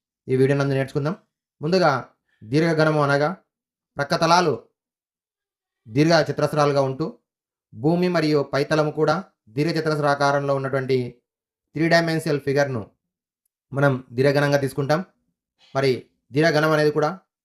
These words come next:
పట్టకంలోనే ఒక భాగము. మరి ఇక్కడ చూసినట్టయితే పొడవు ఎల్ అనుకుంటాం,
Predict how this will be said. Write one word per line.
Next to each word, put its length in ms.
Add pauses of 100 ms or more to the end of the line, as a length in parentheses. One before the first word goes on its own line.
(300)
పట్టకంలోనే 600 (380)
ఒక 100 (100)
భాగము. 300 (1000)
మరి 120
ఇక్కడ 180
చూసినట్టయితే 400 (440)
పొడవు 260 (480)
ఎల్ 140
అనుకుంటాం, 360